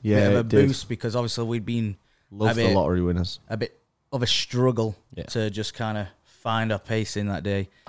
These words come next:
Speaker 2: And then after, that's when we went to the o-, Old Moot.
Speaker 1: Yeah, I
Speaker 2: And the
Speaker 1: forgot
Speaker 2: live,
Speaker 1: about that.
Speaker 2: the live karaoke band fucking were phenomenal, man.
Speaker 3: Was it as good as barioke?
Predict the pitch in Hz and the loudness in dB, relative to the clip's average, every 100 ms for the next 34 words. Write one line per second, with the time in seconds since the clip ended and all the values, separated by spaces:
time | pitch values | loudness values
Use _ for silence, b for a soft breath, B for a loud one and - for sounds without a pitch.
0 | B B - 110 120 123 151 107 104 120 | B B -4 0 4 4 2 -4 -2 -2
1 | - 117 113 107 110 107 - 104 101 92 | -2 -2 0 0 -2 -4 -4 -2 -2 -4
2 | _ _ _ 95 101 95 - _ 80 - | _ _ _ -6 -4 -4 -8 _ -18 -18
3 | _ 113 113 104 113 127 _ _ _ _ | _ -4 0 0 0 -2 _ _ _ _
4 | 95 90 117 113 113 113 139 143 165 - | -6 0 0 0 2 4 6 4 0 -6
5 | - 131 131 147 160 156 139 127 117 120 | 0 2 4 4 4 2 2 4 4 2
6 | - 101 113 110 98 92 _ - - - | 0 2 2 2 0 -6 _ -20 -16 -16
7 | - 113 101 - 101 95 104 104 98 95 | -8 -6 -6 -6 -6 -2 -2 -2 -2 -4
8 | 95 _ _ _ - 95 95 90 104 92 | -6 _ _ _ -2 0 2 2 4 2
9 | 85 92 92 82 76 - | 4 4 4 2 -2 -6